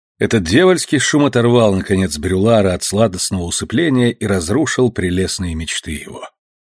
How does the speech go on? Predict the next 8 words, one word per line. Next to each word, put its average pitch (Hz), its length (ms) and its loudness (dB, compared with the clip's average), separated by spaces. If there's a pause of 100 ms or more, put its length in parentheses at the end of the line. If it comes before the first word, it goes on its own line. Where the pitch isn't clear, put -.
(160)
«Уже!» — 196 760 2 (260)
воскликнул 107 720 0
он 98 140 2
с 82 40 -6
горестью 120 440 2
и 98 40 2
с 90 60 -6
досадой, 113 640 0